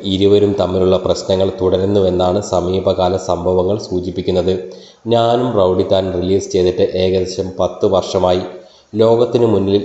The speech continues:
നന്മയുടെ മുഖംമൂടി ധരിച്ച ഒരാൾ ഉള്ളിൽ ഇത്രയും നീചമായ വെറുപ്പ് സൂക്ഷിക്കുന്നത് അത്ഭുതം തന്നെ. ഒരു നിർമ്മാതാവ് എന്ന നിലയിൽ നിങ്ങൾക്ക്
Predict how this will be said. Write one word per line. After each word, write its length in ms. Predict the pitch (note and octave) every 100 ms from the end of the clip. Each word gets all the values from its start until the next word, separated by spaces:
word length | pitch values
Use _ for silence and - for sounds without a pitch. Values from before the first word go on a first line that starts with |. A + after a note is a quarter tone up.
| G2
നന്മയുടെ 640 | F#2 F2+ F#2+ G#2 G2+ G#2+
മുഖംമൂടി 540 | G2+ F#2 F#2 G2 G2
ധരിച്ച 360 | F#2 F#2 F2 - G#2
ഒരാൾ 320 | F#2 F#2 G2+ F#2
ഉള്ളിൽ 280 | F2+ F#2 F#2
ഇത്രയും 400 | - - G2+ G2 F#2+
നീചമായ 560 | F#2 F#2+ F2+ G2 G2 G2
വെറുപ്പ് 380 | F#2 F#2 F2+ G#2
സൂക്ഷിക്കുന്നത് 640 | - F#2 - F2+ F#2 F#2 F#2 - - _
അത്ഭുതം 460 | F#2 F2+ F2+ G2 F2+
തന്നെ. 320 | F2 F2 F#2 F#2 - - - -
ഒരു 160 | A2+
നിർമ്മാതാവ് 800 | B2 G#2+ G2 G#2 A2 A2 A2 G#2+ A2 A2+
എന്ന 240 | G2 F#2 G2+
നിലയിൽ 400 | - F#2 F2+ F#2 F#2 -
നിങ്ങൾക്ക് 460 | F#2 F2+ F#2 F#2+ G#2